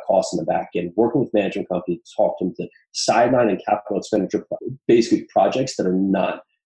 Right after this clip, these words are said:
with life sustaining or not anything that's gonna come up that's going to be a major issue that needs to be done today. If it was a choice of painting a building, that's gonna get sidelined. If it was something of a stair repair that was, uh,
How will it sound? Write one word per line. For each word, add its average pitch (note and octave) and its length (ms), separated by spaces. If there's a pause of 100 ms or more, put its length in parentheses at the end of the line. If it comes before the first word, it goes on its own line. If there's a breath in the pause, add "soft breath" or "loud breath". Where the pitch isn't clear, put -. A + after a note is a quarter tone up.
(240)
with G#2+ 440
life G#2+ 260
sustaining G2+ 420
or G2 60
not B2+ 260
anything B2+ 360
that's G2+ 200
gonna F#2+ 280
come F#2+ 100
up F#2+ 200
that's F#2 180
going F#2+ 220
to F2+ 60
be F#2 140
a F2+ 60
major F#2+ 440
issue G#2 220
that F2+ 200
needs F#2+ 260
to - 80
be F#2 140
done F2+ 280
today. F2+ 380
If F#2+ 80
it F2+ 260
was F2+ 100
a F2+ 200
choice G2+ 360
of F2+ 140 (380 soft breath)
painting G#2+ 260
a E2 60
building, A#2+ 400
that's G2+ 160
gonna F2+ 140
get F2+ 100
sidelined. E2+ 540
If F2+ 100
it E2 80
was - 160
something F2+ 440
of F2+ 140
a F2+ 160 (320 soft breath)
stair G#2+ 400
repair A2+ 500
that F#2+ 180
was, F#2 220
uh, F2+ 220